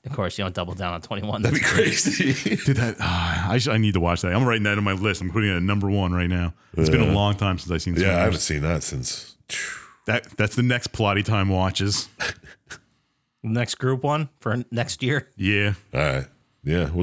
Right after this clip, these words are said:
Speaker 1: I
Speaker 2: just
Speaker 1: mean,
Speaker 2: do Jon
Speaker 1: yeah, I haven't
Speaker 2: Favreau. <laughs>
Speaker 1: Well, did you know? Well, Jon Favreau's in Swingers, obviously. He directed it. He starred in it. Vince Vaughn, we all know him. But, uh, one of the other people of the group, the one dude who was gonna work at, uh, Disney as Goofy, that's Mulaney.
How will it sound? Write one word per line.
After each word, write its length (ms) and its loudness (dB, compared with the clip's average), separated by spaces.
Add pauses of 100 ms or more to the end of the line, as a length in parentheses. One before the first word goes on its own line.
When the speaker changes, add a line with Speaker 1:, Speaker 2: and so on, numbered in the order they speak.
Speaker 1:
I 40 4
Speaker 2:
just 60 4
Speaker 1:
mean, 100 2
Speaker 2:
do 60 2
Jon 260 2
Speaker 1:
yeah, 60 -2
I 80 0
haven't 180 2
Speaker 2:
Favreau. 1040 0
<laughs> 340 -20
Speaker 1:
Well, 200 0
did 200 -2
you 60 0
know? 220 0
Well, 160 0
Jon 260 0
Favreau's 460 0
in 120 0
Swingers, 340 -2
obviously. 380 -2
He 120 0
directed 440 -2
it. 120 0
He 100 -2
starred 380 -2
in 100 0
it. 160 -2
Vince 300 -4
Vaughn, 340 0
we 100 0
all 140 0
know 200 0
him. 320 -2 (440)
But, 160 0
uh, 180 0
one 200 0
of 60 -2
the 100 0
other 260 0
people 380 -4
of 80 -4
the 60 0
group, 280 -2
the 80 -4
one 200 0
dude 280 -2
who 120 0
was 140 0
gonna 220 0
work 440 -2
at, 340 -2
uh, 380 -2
Disney 340 0
as 120 -2
Goofy, 540 -2 (160)
that's 540 -2
Mulaney. 480 0